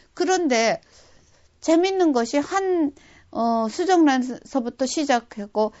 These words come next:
한 씨에서부터 시작해도 뭐예요? 나무가 되는 게 있고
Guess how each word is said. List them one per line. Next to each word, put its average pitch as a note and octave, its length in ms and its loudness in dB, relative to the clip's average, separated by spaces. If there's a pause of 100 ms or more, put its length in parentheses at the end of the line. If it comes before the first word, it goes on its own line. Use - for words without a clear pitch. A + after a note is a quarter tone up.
(100)
한 A4 260 -4
씨에서부터 D#4+ 720 0
시작해도 B3 640 -2
뭐예요? F3+ 240 -6 (240)
나무가 B3 500 4
되는 G#3 320 0
게 F#3+ 140 -4
있고 A3+ 600 4